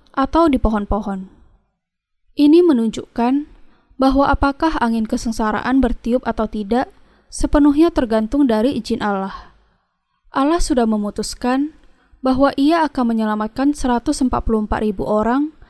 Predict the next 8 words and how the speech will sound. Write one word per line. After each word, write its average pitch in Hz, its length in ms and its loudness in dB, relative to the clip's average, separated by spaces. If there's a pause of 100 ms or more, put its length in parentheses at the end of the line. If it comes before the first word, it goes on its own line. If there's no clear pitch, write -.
(240)
dari 285 240 4
suku-suku 233 560 -2
Israel 240 640 -4 (400)
dan 254 80 2
menjadikan 262 480 4
mereka 269 400 0
sebagai 220 400 -2
umatnya 233 640 -2